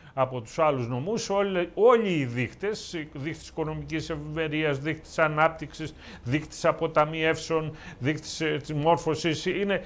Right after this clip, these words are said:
δείχτες που κειμενόμεθα από την σαρακοστή πέμπτη θέση μέχρι την πενήντα ένα στους πενήντα δύο νομούς. Γι' αυτό δεν ευθύνεται βέβαια η Νέα Δημοκρατία των τελευταίων τριών ετών. Το αντίθετο,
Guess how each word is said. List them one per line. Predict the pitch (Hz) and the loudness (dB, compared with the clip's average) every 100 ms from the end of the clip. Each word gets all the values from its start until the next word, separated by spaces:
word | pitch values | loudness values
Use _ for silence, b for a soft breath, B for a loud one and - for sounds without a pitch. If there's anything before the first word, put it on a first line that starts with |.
| B B | B B
δείχτες | 127 147 202 - 233 226 | 2 4 4 4 0 2
που | 214 | -2
κειμενόμεθα | - 160 165 202 226 - 190 | 0 2 2 2 4 6 6
από | 170 156 - | 6 0 -2
την | - 147 131 139 | -4 -2 0 2
σαρακοστή | 165 147 143 156 135 - 220 | 6 6 6 2 0 -2 -2
πέμπτη | - 208 190 175 | 2 2 2 -2
θέση | 202 220 208 | 2 2 2
μέχρι | 190 214 | 2 2
την | 214 185 | 2 4
πενήντα | 202 185 190 | 4 6 8
ένα | 196 165 127 123 - | 8 6 2 0 -6
στους | - | -4
πενήντα | - 139 131 135 | 2 2 6 6
δύο | 135 135 | 6 4
νομούς. | 131 127 98 - B 185 147 | 2 0 -2 -6 B -12 0
Γι' | 135 | 6
αυτό | - - 202 | 6 6 0
δεν | 220 247 | 2 0
ευθύνεται | 233 185 143 | 0 0 0
βέβαια | 139 143 135 | 2 2 4
η | 127 | 4
Νέα | 135 135 | 4 4
Δημοκρατία | 120 113 120 127 131 | 2 0 0 2 2
των | 123 110 | 0 0
τελευταίων | 113 110 139 120 113 | 2 2 2 2 2
τριών | 120 123 117 | 4 4 4
ετών. | 110 135 160 185 B B B - | 4 6 4 2 B B B 6
Το | 214 | 6
αντίθετο, | 214 247 220 139 127 | 6 2 0 -2 -2